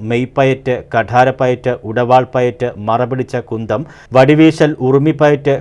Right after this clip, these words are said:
കത്തിയും തടയും, ഒറ്റച്ചുവട്, കൂട്ടച്ചുവട്, കളരിവന്ദനം എന്നിവയാണ് സംഘം അവതരിപ്പിച്ചത്. ഗോവ നാഷണൽ ഗെയിംസ് സ്വർണ്ണ മെഡൽ ജേതാക്കളായ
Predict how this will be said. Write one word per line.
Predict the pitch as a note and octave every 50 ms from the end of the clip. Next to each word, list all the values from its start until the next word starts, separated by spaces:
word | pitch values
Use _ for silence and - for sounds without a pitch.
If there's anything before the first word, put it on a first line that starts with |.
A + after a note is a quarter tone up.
| C#3 -
കത്തിയും | B2+ A#2 A2+ - - D3 C#3 C#3+ D3+ C#3+ C3+ C#3
തടയും, | C3 B2 C3 B2+ C3 C3 C3+ - A2+
ഒറ്റച്ചുവട്, | - - - D3+ C3+ C#3 C#3 C#3+ C3+ C3+ C3 C3 B2+ - - - -
കൂട്ടച്ചുവട്, | B2 B2 B2 - - C#3+ C#3 C#3 D3 C3+ C3+ C3 C3 B2+ - - - B2+
കളരിവന്ദനം | A#2+ B2 B2+ C3 C#3 C#3 C#3+ C#3 C3 C#3 C3+ C#3+ C#3+ C3+
എന്നിവയാണ് | B2 B2 C3 B2 C3 B2+ A#2 G#2+ G2+ - - - -
സംഘം | B2 A#2+ A2+ - A2 G2 -
അവതരിപ്പിച്ചത്. | G2 G2+ G2+ F2+ F2 - F#2+ F2 G2 F2+ A2+ B2+ - - _ _ _ _ _ _ _ _ - _
ഗോവ | C#3 C#3 D#3+ E3+ F3 F3 F#3 F#3 F3+ D#3+
നാഷണൽ | D#3 D#3 D#3 D#3 - E3 D#3+ E3 D#3+ D3
ഗെയിംസ് | D3 D3 D#3 D3 C#3+ - - -
സ്വർണ്ണ | C#3+ C3 B2+ C#3 D3
മെഡൽ | C#3+ D3 C#3+ D3 D3 C3 C#3
ജേതാക്കളായ | C#3+ C3+ C#3 C#3 C#3 C#3 C3+ C3 C3 C3 C3+